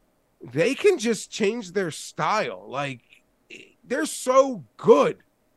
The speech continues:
Um, that plant, that, that tree or that flower, it's blooming. I'm jealous. Eagles, kill 'em. Kill 'em.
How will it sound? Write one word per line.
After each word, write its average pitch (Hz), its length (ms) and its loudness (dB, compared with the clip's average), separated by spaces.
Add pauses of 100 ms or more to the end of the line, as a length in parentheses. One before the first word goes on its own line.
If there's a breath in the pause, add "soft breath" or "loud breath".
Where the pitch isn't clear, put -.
(300)
Um, 190 480 0
that 175 220 -2 (120)
plant, 220 480 -4 (240)
that, 151 340 -4
that 151 280 -6 (180)
tree 262 440 -10
or 180 200 -4
that 160 320 -8
flower, 240 840 2 (540)
it's 208 220 -10
blooming. 139 840 -2 (460)
I'm 175 400 -6
jealous. 117 840 -10 (1500)
Eagles, 156 540 -8
kill 131 300 -12
'em. 95 160 -18 (240)
Kill 135 320 -10
'em. 95 180 -18